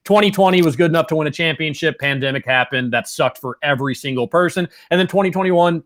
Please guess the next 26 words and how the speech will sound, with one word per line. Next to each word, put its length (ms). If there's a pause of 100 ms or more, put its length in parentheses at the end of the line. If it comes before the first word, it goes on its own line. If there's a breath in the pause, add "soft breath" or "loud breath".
complete 520
and 160
total 280
disaster, 640
unacceptable. 600 (200 soft breath)
So 320 (600 soft breath)
in 120
the 80
first 340
stretch, 540 (120)
you 100
had 100
one 220
bad 240
season 520
in 140
thirteen. 680 (280)
In 200
the 80
second 360
stretch, 520
you've 240
had 500
one 460
terrible 520
season 540